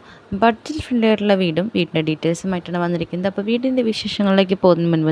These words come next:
നമ്മുടെ ചാനൽ ആദ്യമായിട്ട് കാണുന്ന ഫ്രണ്ട്സ് ഉണ്ടെങ്കിൽ തീർച്ചയായും സബ്സ്ക്രൈബ് ചെയ്യും, തൊട്ടടുത്തുള്ള ബെൽ ഐക്കൺ കൂടി എനേബിൾ ചെയ്യാൻ മറക്കരുത്. എങ്കിൽ മാത്രമാണ് നമ്മളിടുന്ന പുതിയ വീഡിയോസ് നോട്ടിഫിക്കേഷൻ നിങ്ങൾക്ക് ഉടൻ തന്നെ ലഭിക്കുകയുള്ളൂ. നമ്മളുടെ ഇന്നത്തെ വീട് വരുന്നത് കോഴിക്കോട് ജില്ലയിൽ ഉള്ളിയേരി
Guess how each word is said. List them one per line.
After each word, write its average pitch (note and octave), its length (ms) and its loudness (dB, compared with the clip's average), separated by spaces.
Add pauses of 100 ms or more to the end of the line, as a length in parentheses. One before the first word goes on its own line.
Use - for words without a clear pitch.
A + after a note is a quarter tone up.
നമ്മുടെ D#3 300 0
ചാനൽ G#3+ 260 0
ആദ്യമായിട്ട് F#3 440 -4
കാണുന്ന E3+ 320 0
ഫ്രണ്ട്സ് D#3+ 320 -4
ഉണ്ടെങ്കിൽ F3 260 0 (440)
തീർച്ചയായും C#4+ 440 4 (120)
സബ്സ്ക്രൈബ് G#3 440 0
ചെയ്യും, A#3+ 160 0 (100)
തൊട്ടടുത്തുള്ള E3 520 -2
ബെൽ F#3+ 240 4
ഐക്കൺ - 140 -10
കൂടി A#3 160 4
എനേബിൾ F#3 320 2
ചെയ്യാൻ D#3+ 260 2
മറക്കരുത്. F3 500 -2 (480)
എങ്കിൽ D#4 160 6 (120)
മാത്രമാണ് F#3+ 440 2
നമ്മളിടുന്ന G3 540 4
പുതിയ E3 160 0 (100)
വീഡിയോസ് F3 320 -6
നോട്ടിഫിക്കേഷൻ G3+ 540 -2
നിങ്ങൾക്ക് F#3+ 260 0 (120)
ഉടൻ G3 140 2 (120)
തന്നെ F3 220 -2
ലഭിക്കുകയുള്ളൂ. F#3 580 -2 (540)
നമ്മളുടെ A#3+ 300 2 (140)
ഇന്നത്തെ A3 380 -2
വീട് G3 180 -2
വരുന്നത് E3 320 -6 (480)
കോഴിക്കോട് C4+ 500 4 (100)
ജില്ലയിൽ E3+ 360 -2 (460)
ഉള്ളിയേരി B3 420 2